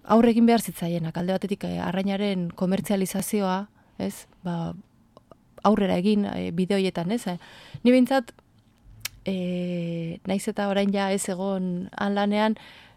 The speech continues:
ba, oso konbentzituta nago gure produktuak babestu behar ditugula, ez? Osea, gure baserritarren produktua babestu behar ditugu,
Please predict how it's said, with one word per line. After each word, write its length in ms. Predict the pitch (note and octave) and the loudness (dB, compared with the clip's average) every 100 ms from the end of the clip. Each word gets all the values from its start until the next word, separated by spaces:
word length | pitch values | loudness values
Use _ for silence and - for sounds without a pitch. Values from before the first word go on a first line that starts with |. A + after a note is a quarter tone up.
| _ - _ | _ -20 _
ba, 640 | E3+ F3+ F3+ F3 F3 E3+ - - _ | -8 -6 -4 -4 -4 -6 -8 -14 _
oso 220 | - F#3 A#3+ | -4 0 4
konbentzituta 600 | B3 B3 A#3+ A#3+ A3+ A#3 | 6 6 4 0 0 2
nago 340 | A3+ A3+ B3 - - - _ _ _ - | 4 4 2 0 -16 -20 _ _ _ -10
gure 800 | F#3 A3 A#3 B3+ B3 B3 A#3+ A#3+ - | -2 2 4 4 2 2 2 0 -2
produktuak 580 | - A#3+ A#3+ A3+ B3+ B3+ - | 2 4 2 0 -2 -4 -2
babestu 400 | F#3+ G3 G3 A3 | -2 -2 -4 -4
behar 140 | A3 F#3+ | -2 -2
ditugula, 540 | E3 D#3 D#3 D3+ D#3 F#3 | -6 -8 -8 -10 -10 -8
ez? 280 | G#3 - - | -8 -10 -16
Osea, 160 | - E3+ | -12 -6
gure 240 | E3 E3+ | -4 -2
baserritarren 560 | F#3+ - F#3 F3+ F#3 F3+ | -2 -2 -4 -2 -4 -4
produktua 340 | F#3 F#3 F#3 | -4 -4 -6
babestu 380 | F#3+ F#3 F3+ F#3+ | -6 -6 -8 -8
behar 140 | F#3 F3+ | -8 -8
ditugu, 380 | F3+ F3 F#3+ | -8 -8 -8